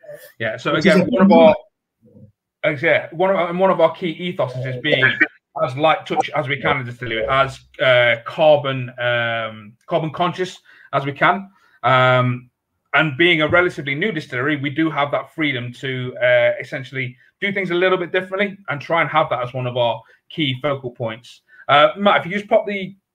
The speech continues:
Speaker 1: picture of the distillery back up again, I can just, uh, quickly,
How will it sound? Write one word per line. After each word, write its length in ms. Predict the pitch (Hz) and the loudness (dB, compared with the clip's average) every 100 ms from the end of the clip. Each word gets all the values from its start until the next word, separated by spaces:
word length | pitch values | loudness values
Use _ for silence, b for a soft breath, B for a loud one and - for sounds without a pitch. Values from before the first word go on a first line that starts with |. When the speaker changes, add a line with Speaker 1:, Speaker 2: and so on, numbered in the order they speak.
| _ _ | _ _
Speaker 1:
picture 240 | 190 180 | -4 -2
of 40 | 160 | -4
the 60 | |
distillery 320 | 156 180 170 | -2 -2 0
back 240 | 151 147 - | 2 2 0
up 120 | 180 | -2
again, 260 | 131 117 117 | 0 0 -2
I 40 | |
can 120 | 123 | -6
just, 180 | 135 - | -12 -2
uh, 180 | 131 123 127 | 0 0 -4
quickly, 460 | 156 147 131 123 | -10 -2 0 0